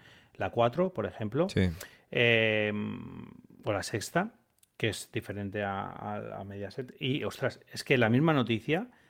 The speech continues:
Speaker 1: te la explican de, de, de diferentes maneras.
Speaker 2: Ujú.
Speaker 1: ¿Cómo no te van a contar una noticia que, tú imagínate, en mil novecientos doce, cuando pasó lo del Titanic,
Speaker 2: Sí.
Speaker 1: eh,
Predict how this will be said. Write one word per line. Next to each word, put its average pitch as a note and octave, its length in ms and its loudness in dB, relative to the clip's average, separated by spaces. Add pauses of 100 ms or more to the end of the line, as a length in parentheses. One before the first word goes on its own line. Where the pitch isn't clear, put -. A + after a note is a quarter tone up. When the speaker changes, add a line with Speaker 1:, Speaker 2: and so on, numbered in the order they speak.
(100)
Speaker 1:
te B2 120 4
la A2 60 2
explican B2+ 400 2
de, A#2 100 0
de, G#2+ 440 0
de G#2+ 120 -2
diferentes G#2+ 420 -2
maneras. G#2 400 -2 (260)
Speaker 2:
Ujú. F#2 200 0
Speaker 1:
¿Cómo D3+ 240 10
no D3+ 120 8
te C#3+ 80 6
van C3 160 6
a B2 200 4
contar A#2+ 260 4
una A#2+ 80 2
noticia B2 400 -2
que, A#2+ 100 -6
tú G#2+ 380 -10
imagínate, C3 340 0
en A#2 80 0
mil B2+ 120 0
novecientos B2 440 -2
doce, B2 340 -4 (280)
cuando A2 240 2
pasó G2+ 220 -4
lo A2 100 0
del G#2+ 140 -2
Titanic, A2 480 -4 (180)
Speaker 2:
Sí. F2+ 80 -2 (160)
Speaker 1:
eh, A#2 480 2